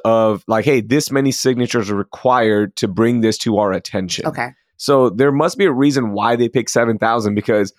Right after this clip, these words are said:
Speaker 1: frankly, they could probably get a lot more if they wanted to.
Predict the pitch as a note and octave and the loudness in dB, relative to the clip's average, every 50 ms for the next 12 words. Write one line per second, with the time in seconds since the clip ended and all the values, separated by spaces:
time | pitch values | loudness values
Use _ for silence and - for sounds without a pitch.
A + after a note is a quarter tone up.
0 | _ _ _ _ _ _ _ _ - - C3 E3 F#3 - - F#3+ G3 F#3+ F3 - | _ _ _ _ _ _ _ _ -4 -2 -2 -2 -2 0 0 0 2 2 0 -2
1 | _ - - F#2 A2 A#2+ C3+ C#3+ C3 B2 - E3+ G3 G#3+ E3+ D3 A#2 B2 A2+ B1+ | _ -8 -6 -2 0 2 0 0 0 -2 -4 -2 -2 0 0 0 2 2 0 0
2 | D#2+ G#2 G2+ A2+ A#2+ F#2+ F#2+ G#2 A2 G#2+ G2 F2+ - G2+ F#2+ F2 F2+ G2+ F#2 D#2 | 0 -2 0 0 0 0 0 0 0 0 -2 -2 -4 -4 -2 -2 -2 -2 -2 -4
3 | - - - - - | -6 -10 -10 -10 -10